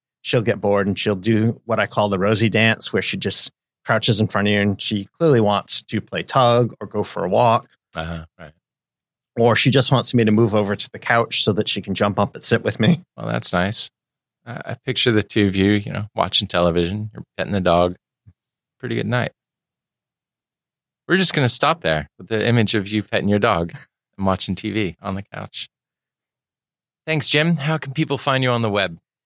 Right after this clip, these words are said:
Speaker 1: On the web, um, you can probably find me on Twitter. I don't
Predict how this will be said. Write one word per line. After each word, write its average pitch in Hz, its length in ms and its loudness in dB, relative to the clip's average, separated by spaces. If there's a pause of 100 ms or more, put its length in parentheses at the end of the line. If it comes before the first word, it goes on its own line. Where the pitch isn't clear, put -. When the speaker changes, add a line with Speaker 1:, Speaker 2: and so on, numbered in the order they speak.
(280)
Speaker 1:
On 170 120 2
the 175 60 4
web, 139 340 4 (100)
um, 170 320 2
you 214 100 2
can 220 140 0
probably 262 380 0
find 190 240 0
me 185 80 2
on 151 140 2
Twitter. 202 420 0
I 127 100 2
don't 160 220 -2